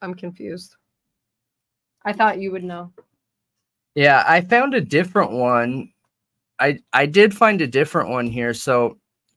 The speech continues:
Speaker 2: to assess how social fraternity involvement in college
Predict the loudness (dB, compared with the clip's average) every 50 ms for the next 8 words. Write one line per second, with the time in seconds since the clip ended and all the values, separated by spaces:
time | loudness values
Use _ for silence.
0 | _ -4 0 2 2 2 0 0 0 2 2 2 0 0 2 2 2 2 0 -2
1 | 0 0 0 0 -2 -4 -4 -4 -4 -4 -6 -6 -4 -4 -4 -4 -4 -4 -4 -4
2 | -4 -4 -4 -2 0 2 4 4 2 2 -2 -4 -6 -6 -6 -6 -8 -10 -10 -4
3 | -2 0 0 2 0 -2 -4 -4 -6 -10 -14